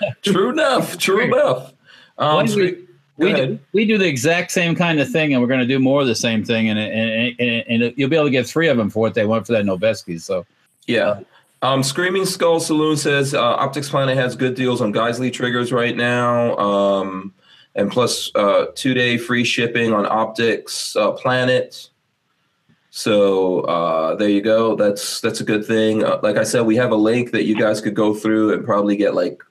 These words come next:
Speaker 1: five percent off as well. Um, N K N Classic Firearms has a Ruger for two hundred and fifty bucks. I'm not sure what Ruger that is.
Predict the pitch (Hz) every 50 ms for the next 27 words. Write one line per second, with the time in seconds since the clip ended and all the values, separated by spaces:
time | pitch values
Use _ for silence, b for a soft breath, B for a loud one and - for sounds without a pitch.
0 | _ _ _ _ - 101 98 98 98 - 107 - - 101 98 95 - - 95 92
1 | 92 98 101 - - - _ B B B B B B B B - 101 95 - 101
2 | 107 110 110 110 107 107 110 107 101 - - 98 98 98 95 92 92 92 92 87
3 | 90 - - - _ _ _ _ _ _ _ _ _ - - 120 135 139 135 139
4 | 139 151 139 139 135 131 131 127 120 - - 131 127 127 131 139 127 127 - -
5 | 127 123 123 123 120 120 120 120 117 117 - 139 120 117 113 101 - - 104 101
6 | 101 101 104 113 117 117 113 113 110 110 110 107 101 - - 123 117 117 110 107
7 | 110 104 101 - - - - 90 - - 131 135 135 131 - - - - - -
8 | - - - 98 98 92 92 - 95 85 78 - - - - 120 120 117 120 117
9 | 117 113 117 117 113 113 117 117 117 117 113 113 - - - -